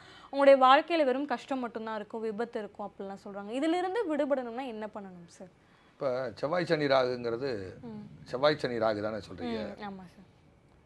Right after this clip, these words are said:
Speaker 2: இதுக்கு நிறைய பரிகாரம் இருக்கு. செவ்வாய், சனி, ராகுக்கு ஏகப்பட்ட பரிகாரம் இருக்கு.
Speaker 1: ம்.
Speaker 2: ஏகப்பட்ட பரிகாரம் இருக்கு. கொஞ்சம்
Speaker 1: ம்.
Speaker 2: நஞ்சம் கிடையாது. ஆ, அந்த ராசி மண்டலத்தை பொறுத்து.
Speaker 1: ம்ஹும்.
Speaker 2: பொதுவா ஒருத்தருக்கு வந்து சிம்ம ராசியில, ஆ,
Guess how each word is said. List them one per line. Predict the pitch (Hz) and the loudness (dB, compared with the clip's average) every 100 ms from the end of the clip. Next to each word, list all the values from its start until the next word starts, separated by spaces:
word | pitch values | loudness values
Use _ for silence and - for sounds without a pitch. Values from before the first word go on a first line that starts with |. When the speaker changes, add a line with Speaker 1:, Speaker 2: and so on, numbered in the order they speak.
| _ | _
Speaker 2:
இதுக்கு | 139 160 | -4 -2
நிறைய | 139 143 175 233 | 4 6 8 8
பரிகாரம் | 196 170 165 147 | 8 8 8 6
இருக்கு. | 123 113 | 4 -4
செவ்வாய், | 110 120 156 165 | -6 0 2 2
சனி, | 160 151 | 4 6
ராகுக்கு | 147 147 147 | 6 4 2
ஏகப்பட்ட | 165 123 147 170 170 151 143 | 2 4 4 2 0 0 0
பரிகாரம் | 123 131 147 127 101 | 0 0 0 -2 -4
இருக்கு. | 90 | -10
Speaker 1:
ம். | 117 113 117 | -8 -6 -6
Speaker 2:
ஏகப்பட்ட | 139 139 135 | -6 -4 -4
பரிகாரம் | 123 127 127 | -2 -2 -4
இருக்கு. | 110 101 | -6 -10
கொஞ்சம் | 107 120 143 | -8 -4 -2
Speaker 1:
ம். | |
Speaker 2:
நஞ்சம் | 151 143 | -2 -2
கிடையாது. | 120 117 117 196 - _ _ _ _ _ _ _ _ _ | -2 -2 -4 -10 -14 _ _ _ _ _ _ _ _ _
ஆ, | - 156 147 143 | -4 -2 0 -2
அந்த | 147 156 | 0 4
ராசி | 151 220 233 220 | 6 6 4 2
மண்டலத்தை | 185 165 147 135 | 6 6 4 2
பொறுத்து. | 131 120 117 - _ 240 | -2 -4 -6 -12 _ -18
Speaker 1:
ம்ஹும். | 214 202 196 _ _ _ _ _ | -16 -16 -18 _ _ _ _ _
Speaker 2:
பொதுவா | 165 185 208 175 156 | 2 6 8 10 8
ஒருத்தருக்கு | 143 147 | 4 -2
வந்து | 147 170 | -2 -4
சிம்ம | - 180 185 | -4 -2 2
ராசியில, | 151 127 123 143 127 101 90 85 _ _ _ _ - | 2 2 0 2 2 2 -2 -8 _ _ _ _ -12
ஆ, | 117 113 110 110 110 107 107 104 104 101 101 | -8 -4 -4 -4 -4 -6 -8 -10 -10 -12 -12